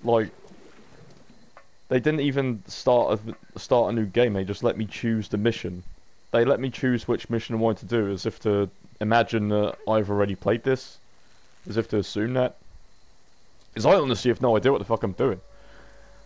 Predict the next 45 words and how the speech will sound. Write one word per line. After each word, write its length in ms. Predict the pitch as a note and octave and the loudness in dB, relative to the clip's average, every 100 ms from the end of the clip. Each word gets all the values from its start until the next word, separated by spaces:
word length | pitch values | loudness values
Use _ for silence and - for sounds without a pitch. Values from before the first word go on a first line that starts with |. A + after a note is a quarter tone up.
| - | -4
Uh, 240 | A2 A#2+ B2 | 4 6 6
them 160 | B2 D3+ | 4 2
boxes 380 | C#3 - C#3 | 0 0 0
up 160 | C3 - | 0 2
there, 220 | A2 C3 | 2 2
them 160 | B2 G#2+ | 2 2
yellow 200 | A#2 C3 | 4 2
things, 300 | C3 C3+ A#2+ | 2 -4 0
obviously 380 | B2 C3 - C3+ | -2 -2 -4 -6
I'm 80 | |
supposed 340 | A#2 - A#2 - | -6 -4 -4 -2
to 60 | |
get 100 | G#2+ F#2 | -4 -4
them 120 | G#2 | 0
down 240 | A2 G#2+ | 0 0
somehow. 360 | - G2 A#2+ C3+ - | -4 -4 -4 -6 0
Um, 240 | A#2 A2+ | 2 2
there's 100 | A2+ | -2
a 60 | G#2+ | -8
donut 420 | - B2 C#3 C3+ | 2 2 4 -2
thing 240 | - C3+ B2 | -2 0 0
under 180 | A#2+ | 0
here 200 | G#2 G#2+ | 2 2
that 60 | A2+ | 2
I 100 | E2+ | -2
can't 260 | G#2 G#2 - | -2 -4 0
get. 240 | G2 - - - - - - - - | 0 0 -14 -20 -20 -20 -20 -20 -14
'Cause 160 | A2+ A#2+ | -8 -2
my 100 | A2 | 0
character's 380 | A2+ G#2 G#2+ | 0 -2 -6
too 140 | - A#2 | -16 -18
stupid 500 | - - G2 A#2 - | -12 -8 -6 -8 -8
to 40 | |
get 200 | - - | -2 0
it. 100 | C3 - - - - - - - - B2+ | 0 -4 -20 -20 -20 -20 -20 -20 -2 -2
There's 120 | B2 | 0
these 200 | C3 A2 | -2 0
weird 220 | C#3 D#3 | 0 2
little 400 | D3 A2+ C3 A2 - - - - - - - - - - | 2 4 2 -2 -16 -20 -20 -20 -20 -20 -20 -20 -14 -2
golden 500 | B2+ C3 B2+ A#2 F#2+ | 0 2 -2 -2 0
ring 420 | A#2 A#2+ A2+ G2+ | 0 0 -4 -2
apple 300 | - B2 B2+ | -2 0 0
things 400 | G#2 G2 G2 G2 | 0 -2 -2 -2
over 200 | A2 G#2 | 0 0
here 360 | G2 A2+ F#2+ F#2+ | 2 2 2 -6